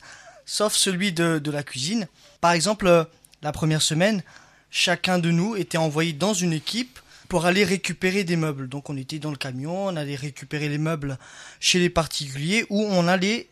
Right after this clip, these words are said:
euh, les livrer. La deuxième semaine, euh, Benoît était plus chargé de s'occuper de la literie,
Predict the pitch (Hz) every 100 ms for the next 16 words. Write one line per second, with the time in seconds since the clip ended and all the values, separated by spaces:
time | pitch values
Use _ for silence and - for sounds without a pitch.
0 | - 151 147 135 131 127 123 _ - 151
1 | 185 185 147 127 131 _ - - - -
2 | - - _ 151 160 156 165 165 - 165
3 | 185 175 156 143 _ 147 143 127 156 175
4 | 196 190 180 160 151 - 196 - 160 -
5 | 160 170 156 156 165 165 147 175 151 151
6 | 143 147 143 - 220 277